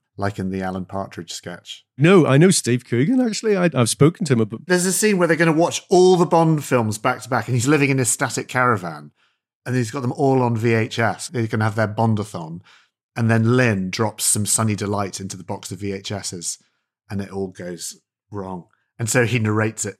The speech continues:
Speaker 1: and they're all having their opinions about Bond. And he's like, "Stop getting Bond wrong."
Speaker 2: <laughs> Well, here's the thing. Sorry about the name drop, but I do know Steve 'cause he's a big car guy and we've got to know each other over the years. He owns quite a lot of nice cars and he had an Esprit S one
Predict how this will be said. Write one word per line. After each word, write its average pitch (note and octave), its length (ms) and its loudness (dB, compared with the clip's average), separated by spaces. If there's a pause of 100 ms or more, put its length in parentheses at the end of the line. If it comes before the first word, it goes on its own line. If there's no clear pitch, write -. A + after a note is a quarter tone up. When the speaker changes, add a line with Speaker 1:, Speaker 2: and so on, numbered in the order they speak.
(260)
Speaker 1:
and C3+ 100 0
they're D#3+ 140 6
all F3+ 100 6
having E3+ 180 4
their D#3+ 160 6
opinions D#3+ 480 2
about B2+ 320 0
Bond. B2 280 2
And A#2 140 0
he's A#2+ 160 -2
like, - 100 -6
"Stop - 360 -4
getting G3+ 340 -2
Bond G3 340 0
wrong." G3 640 2
Speaker 2:
<laughs> - 60 -6 (680)
Well, E3+ 360 4
here's E3+ 300 6
the C#3+ 80 6
thing. E3+ 240 6
Sorry C3+ 180 4
about A#2 160 2
the A2 80 -4
name G#2+ 200 2
drop, A#2+ 220 4
but A2 100 2
I A2 40 4
do B2+ 160 4
know B2 120 4
Steve A2 300 0
'cause G#2 140 -10
he's G2 140 -14
a G2+ 60 -16
big G#2 160 -6
car G2 280 -4
guy G2 160 -2
and G2 80 -6
we've G2 100 -4
got A2 140 -4
to G#2 80 -10
know G2 160 -2
each - 140 -2
other G#2+ 180 -2
over G#2+ 140 -4
the A2+ 80 0
years. G#2+ 260 -2 (380)
He B2+ 140 6
owns B2+ 160 6
quite - 280 0
a - 20 2
lot A2 120 2
of A2 60 -2
nice G#2+ 200 -2
cars A2+ 300 -2
and A#2+ 100 -2
he F#2 60 -4
had B2 180 4
an B2 120 4
Esprit A2+ 500 -2
S A2 260 -2
one A2 280 -2